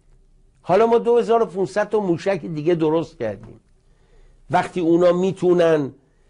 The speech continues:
در خرم آباد، پادگان امام علی، با یک خرابکاری دویست تا کلاهک ما و موشک دوربرد سجیل و شهاب سه رو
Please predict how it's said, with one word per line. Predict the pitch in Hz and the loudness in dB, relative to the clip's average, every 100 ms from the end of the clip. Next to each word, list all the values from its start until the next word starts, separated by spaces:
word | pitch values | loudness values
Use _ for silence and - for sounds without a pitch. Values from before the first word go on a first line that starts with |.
| _ 127 | _ 0
در | 160 156 | 2 2
خرم | - 160 151 160 160 | 0 2 2 2 4
آباد، | 156 147 165 160 - | 4 6 4 4 2
پادگان | 151 143 147 151 | 2 2 2 4
امام | 156 151 151 147 | 4 4 4 2
علی، | 151 156 208 190 123 _ _ _ _ _ - | 0 0 0 -2 -6 _ _ _ _ _ 2
با | 156 | 4
یک | 156 160 202 - | 4 4 2 0
خرابکاری | 143 156 151 - 147 151 | 2 2 2 0 0 2
دویست | 147 151 156 156 - | 0 -2 -2 -4 -2
تا | 160 | -4
کلاهک | 151 147 151 151 151 147 | 0 2 4 2 0 -2
ما | 143 139 | -2 -2
و | 147 135 - _ _ | -2 -4 -8 _ _
موشک | 143 139 160 117 | -4 -2 -2 -2
دوربرد | 147 143 147 131 151 147 | -2 0 0 0 -2 -2
سجیل | 147 - 139 113 143 | -6 -2 -4 -2 -2
و | 139 | -2
شهاب | - 139 135 127 127 | -2 0 0 0 -6
سه | - 135 131 | -8 -4 -2
رو | 127 113 | -2 -6